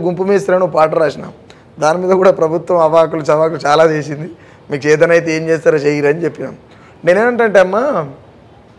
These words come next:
రేవంత్ రెడ్డిని బహిరంగంగా, ఆయన క్యూ న్యూస్లో బహిరంగంగా పచ్చి బూతులు మాట్లాడింది. అదే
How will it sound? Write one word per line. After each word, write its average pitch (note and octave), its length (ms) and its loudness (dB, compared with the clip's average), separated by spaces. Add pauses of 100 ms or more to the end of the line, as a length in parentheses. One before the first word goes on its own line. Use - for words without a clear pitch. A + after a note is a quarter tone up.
(640)
రేవంత్ B3 500 4
రెడ్డిని A3+ 380 0 (500)
బహిరంగంగా, G3+ 580 4 (840)
ఆయన C#3+ 140 0 (100)
క్యూ D#3+ 140 0
న్యూస్లో F3 220 -8 (100)
బహిరంగంగా F3 540 2 (460)
పచ్చి - 340 -6
బూతులు G3+ 320 -4
మాట్లాడింది. - 400 -12 (1300)
అదే G#3 180 8